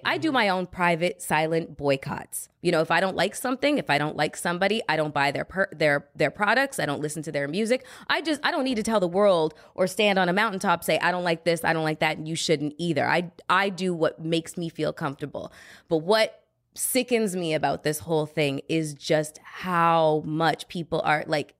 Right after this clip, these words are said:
Speaker 1: how people can go from disliking him so, <coughs> you know, like, and, and, uh, so much. And then he starts saying, "God, Jesus is the way, Jesus is king," and starts putting this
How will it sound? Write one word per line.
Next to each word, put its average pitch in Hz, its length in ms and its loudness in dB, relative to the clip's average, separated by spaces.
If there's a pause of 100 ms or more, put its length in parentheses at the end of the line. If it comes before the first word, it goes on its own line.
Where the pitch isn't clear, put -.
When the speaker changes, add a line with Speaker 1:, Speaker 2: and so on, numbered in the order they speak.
(180)
Speaker 1:
how 208 160 0
people 220 300 -4
can 196 180 -6
go 175 160 2
from 160 320 -6
disliking 185 580 -4
him 143 180 -6
so, 208 920 2 (140)
<coughs> - 340 -4
you 226 100 2
know, 202 120 2
like, 165 200 0
and, 180 180 -2
and, 175 260 0
uh, 175 40 -4 (580)
so 269 420 2
much. 214 580 0 (160)
And 190 300 0
then 220 480 2
he 196 320 -10
starts 202 460 -2
saying, 185 480 0
"God, 196 340 2
Jesus 196 420 -4
is 190 140 -6
the 175 80 -8
way, 214 340 2
Jesus 185 380 -6
is 160 160 -8
king," 233 420 0
and 170 160 -2
starts 190 320 -2
putting 208 200 -4
this 175 140 -6